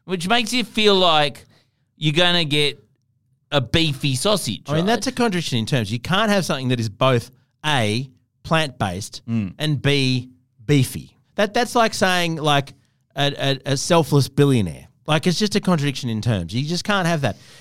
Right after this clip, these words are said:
Speaker 2: It's like saying, like, a good Nickelback record. You just, you can't have something that's plant-based and beefy.
Speaker 1: No.
Speaker 2: That just doesn't make any sense.
Speaker 1: No, it doesn't make any sense. But not only that, it sort of sets up your taste buds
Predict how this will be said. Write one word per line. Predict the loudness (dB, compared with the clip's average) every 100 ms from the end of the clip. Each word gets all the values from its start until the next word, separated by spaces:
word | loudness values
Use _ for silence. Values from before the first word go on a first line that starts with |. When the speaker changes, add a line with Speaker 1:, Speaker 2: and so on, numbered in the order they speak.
| -8
Speaker 2:
It's | -2
like | 0 0
saying, | 0 0 2 0 -2
like, | 0 0 0
a | -2
good | 2 2 4
Nickelback | 0 -2 -2 -2 -4
record. | -8 -8 -10 -8
You | -6
just, | -2 -2 -4 _ _
you | -8
can't | -2 0 2
have | 2 2
something | 0 -4
that's | -8
plant-based | -4 -2 -2 0 0 0 -2
and | -4 0
beefy. | 2 0 -4 -8 _ -2
Speaker 1:
No. | 2 2 2 -4 -8
Speaker 2:
That | -6
just | -2
doesn't | 0 2
make | 0
any | 0
sense. | 2 2 2
Speaker 1:
No, | 2
it | 2 0
doesn't | -2 0
make | 0
any | 0 0
sense. | 0 0 0 -6 -16 -20 -20 -12 -2
But |
not | 2 4
only | 4 2 2
that, | 4 4 2 -2
it | -4
sort | 0 2
of | 0 -2
sets | -2 -2 0 -2
up | -2 -2
your | -4
taste | -2 -2 -4 -4
buds | -2 -2 -6 -12 -18